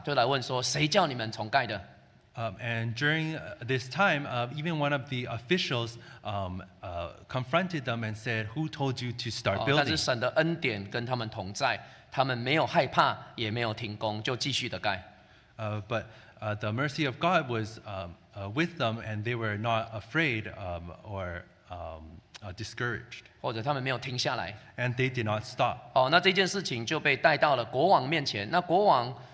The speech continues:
Speaker 1: 后来也是说：“好，那你们可以盖。”甚至叫人家不可以阻挡他们盖。
Speaker 2: And so this,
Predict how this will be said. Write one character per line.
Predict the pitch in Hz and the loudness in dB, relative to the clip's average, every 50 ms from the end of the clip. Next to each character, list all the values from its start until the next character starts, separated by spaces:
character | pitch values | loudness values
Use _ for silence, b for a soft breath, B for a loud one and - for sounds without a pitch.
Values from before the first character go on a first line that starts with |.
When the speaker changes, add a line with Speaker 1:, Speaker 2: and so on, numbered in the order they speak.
| B B | B B
Speaker 1:
后 | B - 190 170 | B 2 4 6
来 | 139 123 110 107 110 117 - - - | 8 6 6 6 2 -2 -6 -8 -6
也 | - 107 104 | -4 -4 -2
是 | - - 127 | -2 -2 -2
说 | - 135 131 | 0 0 0
：“好， | 131 - 143 156 180 - - - | 4 6 8 8 8 6 0 -4
那 | 139 135 | -2 -2
你 | 120 110 | -2 -2
们 | 104 101 101 | -4 -4 -4
可 | - 131 | -2 -2
以 | 113 | -2
盖。” | 95 - 123 113 98 95 - B B B B B B 127 | 2 4 4 4 4 2 -2 B B B B B B -4
甚 | 123 - 175 160 | 0 2 2 2
至 | 156 160 147 123 - - | 2 0 -4 -4 -6 -6
叫 | - 202 175 147 | -4 -2 -2 -2
人 | 127 113 | -2 -2
家 | 110 123 120 | -2 -2 -2
不 | - 202 190 | -2 -4 -2
可 | - 151 | -2 -2
以 | 123 | -2
阻 | 110 107 123 120 | -2 -4 -4 -4
挡 | 127 113 104 | -4 -4 -2
他 | 110 117 | -4 -4
们 | 113 104 | -4 -4
盖。 | 92 120 117 104 95 - B B B B B B B B | -4 -2 -4 -4 -4 -8 B B B B B B B B
Speaker 2:
And | - 135 131 127 | -2 -2 -2 0
so | 131 135 139 127 123 123 | 0 0 0 0 0 0
this, | 120 117 147 160 156 - - | 0 0 -2 -2 -2 -4 -10